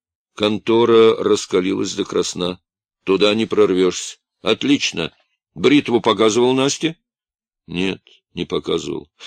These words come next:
Как она выглядит? Я имею в виду Настю». Как всегда, переживает, что муж кретин. «Не пей сегодня, Женя. Продержись до вечера».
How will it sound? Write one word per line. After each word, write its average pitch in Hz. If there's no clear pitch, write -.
Как 110
она 123
выглядит? 120
Я 107
имею 110
в 73
виду 104
Настю». -
Как -
всегда, 82
переживает, 80
что -
муж 78
кретин. 82
«Не 104
пей 135
сегодня, 82
Женя. 78
Продержись 104
до 98
вечера». 95